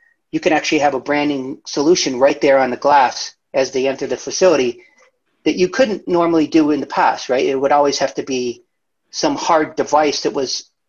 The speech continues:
placed up against the glass. Well, here we're just incorporating it into the glass and utilizing the glass that's already there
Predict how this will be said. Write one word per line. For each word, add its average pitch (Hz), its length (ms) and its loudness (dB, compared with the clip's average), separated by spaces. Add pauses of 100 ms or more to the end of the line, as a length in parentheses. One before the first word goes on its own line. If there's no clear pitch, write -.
(180)
placed - 320 -2
up 156 140 -4
against - 280 -6
the - 80 -6
glass. 131 440 0 (260)
Well, 131 80 -4
here 196 140 6
we're 156 100 2
just 135 220 -4
incorporating 139 560 -2
it - 80 -8
into 170 240 -2
the 131 80 -4
glass - 480 -2 (560)
and 139 120 -4
utilizing 147 520 4
the 135 60 0
glass 160 280 2
that's - 160 -4
already 139 260 4
there 127 520 2